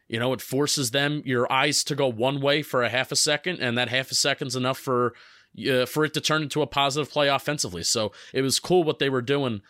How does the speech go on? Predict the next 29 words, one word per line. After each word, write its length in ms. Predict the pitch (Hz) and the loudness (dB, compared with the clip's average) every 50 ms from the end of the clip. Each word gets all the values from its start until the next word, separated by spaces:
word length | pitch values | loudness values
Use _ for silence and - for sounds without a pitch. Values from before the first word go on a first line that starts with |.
| - _ _ - | -20 _ _ -2
uh, 160 | 113 113 110 - | -2 0 0 0
offensively 580 | 117 117 - - 135 120 - 117 - 123 113 | 0 -2 0 -2 -2 -2 -2 -2 -2 -2 -2
for 120 | - - 113 | -2 -2 -4
the 60 | 110 | -2
Jaguars, 640 | 95 113 113 113 117 101 104 101 98 92 82 - - | 0 0 0 0 0 0 0 0 0 0 -2 -2 -2
where 220 | 107 101 101 98 | -2 0 0 -2
it 80 | 92 - | -2 -4
kinda 260 | - 117 113 110 104 | -4 -4 -2 -2 -2
got, 240 | 92 113 110 104 85 | 0 0 0 0 -2
it 80 | 113 | -4
kinda 220 | - - 151 147 139 | -2 -2 -2 -2 -2
put 240 | - - 156 135 - | -2 -4 -4 -4 -4
the 80 | 131 | -4
Giants 360 | 110 131 131 127 127 110 - | -2 0 0 0 0 0 0
linebackers 520 | 123 123 123 120 117 127 117 113 - 104 107 | 0 0 0 0 0 0 0 -2 -4 -6 -6
in 80 | 98 | -6
conflict, 500 | - - 127 135 131 - 165 170 165 - | -4 -2 -2 -2 -2 -2 -2 -2 0 0
and 240 | 123 110 110 110 101 - _ - - - - _ _ _ _ _ _ _ _ - | 0 0 0 -2 -4 -8 _ -20 -20 -20 -20 _ _ _ _ _ _ _ _ 0
they 80 | 135 | 4
gotta 160 | 147 156 165 | 4 4 4
fix 240 | 156 - 170 139 - | 2 2 0 0 2
it 80 | 165 160 | 2 2
up, 120 | 156 143 | 2 2
man, 260 | 143 135 135 131 123 - | 2 0 0 0 -2 -2
because 440 | 139 131 - 143 135 123 110 - - | -4 -2 0 0 0 0 0 0 0
they're 140 | - 127 | 0 0
playing 380 | 117 - - 143 139 147 156 151 | 0 0 0 0 2 2 2 2
some 220 | - - 151 143 | 0 0 -2 -2
teams 640 | 120 - 147 143 147 151 147 139 - - - - - | -2 0 0 2 2 2 2 2 2 2 2 0 -2